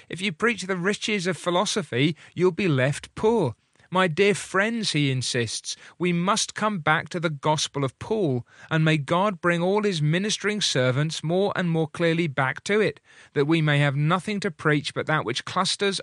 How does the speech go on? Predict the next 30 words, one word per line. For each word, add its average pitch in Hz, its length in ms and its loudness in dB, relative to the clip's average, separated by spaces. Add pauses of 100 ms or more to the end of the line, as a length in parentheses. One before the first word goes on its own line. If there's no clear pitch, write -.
(120)
around 156 400 0
the 160 80 -2
cross, - 500 -2 (240)
which - 240 -8
glows 170 420 4
and 143 160 2
glistens 135 640 0 (400)
like 151 160 -2
a 151 60 0
sacred 190 480 -2
halo 202 420 2
of 170 140 2
light 175 360 0 (240)
around 147 320 2
the 139 100 0
head 170 280 0
of 165 80 -2
the 156 80 -2
crucified 143 680 0
one, 120 280 -4 (300)
that 127 80 -2
we 151 160 4
may 147 180 4
lift 180 300 2
up 196 140 4
nothing 170 500 0
but 143 160 -2
Jesus 139 720 0
and 135 180 -2
say, 139 380 2